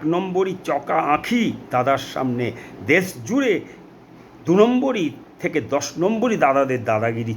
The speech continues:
ছুটিয়ে দিত, লাথি মেরে ফাটিয়ে দিত। ভালোই হয়েছে জগন্নাথদা নেমে আসে না রথ থেকে নিচে। ওই রথের ওপর থেকে চোখ ফারফার করে বিস্ফারিত চোখে চেয়ে থাকে নিচে রাস্তার দিকে লোকেদের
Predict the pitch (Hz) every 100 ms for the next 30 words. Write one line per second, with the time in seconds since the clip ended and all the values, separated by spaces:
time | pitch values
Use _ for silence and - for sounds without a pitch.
0 | - - 156 285 247 185 127 101 - -
1 | - - - - - - - - - -
2 | - - - - - - - 92 92 -
3 | 208 135 113 110 - - 160 254 233 -
4 | - 104 - - - - - - - -
5 | - - - - - - - - - 113
6 | 208 320 233 139 117 113 101 104 117 123
7 | 131 110 131 110 110 127 127 143 139 113
8 | 117 - 131 127 117 120 160 - - -
9 | - - - 107 107 131 151 151 147 147
10 | - 160 156 - 143 147 - - 131 120
11 | 135 160 160 - 160 131 - - - 170
12 | 165 165 147 135 151 139 156 147 - 139
13 | 147 139 131 143 - 156 143 120 151 165
14 | - - - - 139 165 175 190